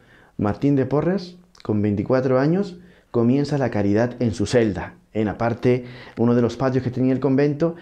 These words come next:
Ahí empieza siendo barbero, siendo cirujano, y dos cosas muy importantes. Era ayudante, eh, de los pobres, es decir, ayudaba a aquellos,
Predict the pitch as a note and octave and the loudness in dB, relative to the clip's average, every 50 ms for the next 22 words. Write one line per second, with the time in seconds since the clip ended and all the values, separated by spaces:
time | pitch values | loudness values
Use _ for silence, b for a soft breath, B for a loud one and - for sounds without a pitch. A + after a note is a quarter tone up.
0 | B B B - A2+ B2+ C#3 D3+ D3+ C#3 A#2+ A2+ - C3 C3 A#2+ - - C3+ C#3 | B B B -2 2 2 4 4 4 2 0 2 2 2 0 2 0 -2 -2 -2
1 | C#3 B B B B B - - - B2 A#2+ B2 A#2+ B2 C3 B2+ - - G#2+ F#2+ | -4 B B B B B -4 0 2 2 4 4 4 4 2 2 0 0 -2 -2
2 | F#2 F#2 G2 G2+ B2 B2+ A#2+ A#2+ A#2+ A#2 - - - - - - - G2 G2+ G2 | -2 0 2 2 2 4 2 2 0 -2 -6 -12 -18 -20 -10 -4 -2 -2 0 0
3 | G2+ F2+ - A2 G2+ G2+ G2 - C3+ C3+ C#3 C3+ C3+ C#3 C3+ C3+ B B B B | 0 -2 -2 -2 -2 0 0 0 2 2 2 2 0 -2 -6 -10 B B B B
4 | B B B - C#3 C#3+ C#3+ F3+ F#3+ - - - - - _ - - - - E3+ | B B B 2 4 4 4 4 2 0 -6 -14 -18 -14 _ -12 -12 -6 -4 -2
5 | F#3 F#3 F#3+ F3+ F3+ F3+ F3+ F3+ F3+ F3 F3 D#3+ D3+ - F3+ E3 C3 G#2+ G2 F#2 | 0 0 2 2 2 2 4 4 2 2 2 2 0 0 0 0 0 0 -2 -6
6 | F2+ - b b b b b b b b b b _ _ - C#3 C#3+ C3 A#2 F#2+ | -8 -10 b b b b b b b b b b _ _ 2 4 4 4 2 -2
7 | G#2 - - - _ _ _ _ - A#2+ B2+ A#2+ B2+ B2 C3 C#3+ D#3+ F3 D#3 - | -4 -8 -14 -20 _ _ _ _ -2 0 2 4 4 4 4 2 2 2 0 0
8 | A#2+ A2 G#2 G#2 - - - _ _ _ _ _ _ b b b b b b b | 0 0 0 -2 -6 -12 -18 _ _ _ _ _ _ b b b b b b b
9 | _ - A#2 A#2+ A#2+ A#2 A2+ A2+ A2 A2 A2 G#2+ G#2+ G#2+ G#2 G#2 G#2 G#2 G2+ G2+ | _ 0 2 4 4 6 6 4 4 4 4 4 2 2 0 0 0 0 -2 -2
10 | G2+ - - - - B2+ A#2+ C3+ B2 A#2 A#2 - - - - E3+ F#3+ G#3 E3+ - | -4 -6 -8 -4 -2 0 2 2 4 2 2 0 -4 -6 0 2 4 4 4 4
11 | C3+ D#3+ G3+ - - - - _ - A#2 B2 B2 A#2+ A#2+ C3 B2+ A#2 A#2+ - A#2 | 2 0 0 -2 -8 -16 -20 _ -4 -2 0 0 0 0 0 0 0 0 -2 0
12 | A2 A2+ A2+ A2+ C3 F3 G3 F3 C3+ A#2 G#2+ G2 B B B B B B B - | 0 2 2 2 4 2 2 2 0 -2 -2 -4 B B B B B B B -4
13 | G#2+ A#2 A#2 A2 - - - A#2 A#2 A#2+ C3+ C#3 C3+ B2 B2+ A#2+ A#2 A#2 - B | -2 0 0 -2 -2 -2 -4 -4 -2 0 2 2 2 2 2 0 0 -2 -4 B